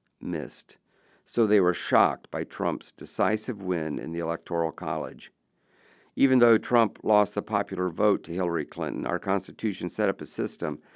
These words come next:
in the Electoral College that protects the small states by being overpowered by the more populous states.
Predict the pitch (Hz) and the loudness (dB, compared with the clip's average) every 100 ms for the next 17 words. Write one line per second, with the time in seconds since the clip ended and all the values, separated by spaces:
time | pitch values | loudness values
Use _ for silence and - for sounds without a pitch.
0 | _ _ - 98 95 95 101 101 113 101 | _ _ -6 0 2 4 4 4 4 4
1 | 87 82 - 135 165 143 78 87 - - | 4 2 -2 0 2 2 0 -2 -6 -4
2 | 98 - 87 - 127 - - 95 - 98 | -2 -4 -8 -4 -4 -4 -6 -6 -4 -2
3 | 98 - 95 85 - - - 78 82 101 | -4 -4 -2 -2 -4 -8 -4 -2 -2 -2
4 | 85 - 107 113 120 - 135 127 73 - | -2 -2 -2 -2 -6 -6 -4 -2 -2 -6
5 | - _ _ _ _ _ _ _ _ 92 | -14 _ _ _ _ _ _ _ _ -2
6 | 82 85 82 82 - 82 80 - 57 55 | -2 -4 -4 -4 -4 -6 -6 -6 -8 -8
7 | - 53 50 - - | -10 -10 -12 -14 -18